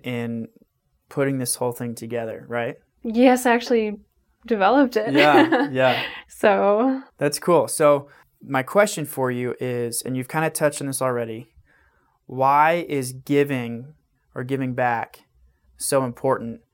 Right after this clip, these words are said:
Speaker 1: in the life of an influencer?
Speaker 2: Giving back is part of that,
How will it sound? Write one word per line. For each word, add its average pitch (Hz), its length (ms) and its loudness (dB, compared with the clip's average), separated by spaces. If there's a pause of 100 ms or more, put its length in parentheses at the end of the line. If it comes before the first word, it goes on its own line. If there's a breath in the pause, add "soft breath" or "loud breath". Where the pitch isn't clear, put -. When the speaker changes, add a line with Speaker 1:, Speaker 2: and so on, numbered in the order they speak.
(260)
Speaker 1:
in 123 160 -10
the 120 80 -4
life 120 260 -2
of 120 120 -6
an 117 80 -10
influencer? - 600 -14 (1600)
Speaker 2:
Giving 311 360 6
back 240 320 2
is 226 160 2
part 226 280 0
of 240 180 2
that, 208 400 0